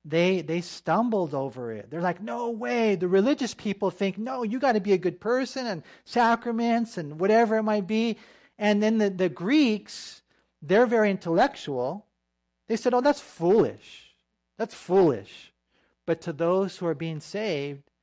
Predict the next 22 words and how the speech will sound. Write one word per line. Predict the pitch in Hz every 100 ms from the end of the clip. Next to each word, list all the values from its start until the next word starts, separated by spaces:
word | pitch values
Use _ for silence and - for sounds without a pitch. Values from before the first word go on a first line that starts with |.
| _ _ _
it's | 151 -
the | 151
power | - 139 147 160
of | 151
God | 135 127 120 120 117 _ _ _ _ _ 135
unto | 127 139
salvation, | - 127 120 117 107 - 113 104
huh? | 139 110 110 _ _ _ _ _ _ _ -
I, | 165 190 -
I, | 175 -
it's | 170
so | - 180
cool, | 170 - 233 220 151
man, | 147 156 165
because | 151 170 147
when | 151 143
someone | - 170 220 190
gets | 139 -
saved, | - 208 247 139 127 139 139 _ _ _ _ _ _ _ _
it's | 160 -
so | 226
cool | 214 - - 254 196 139 127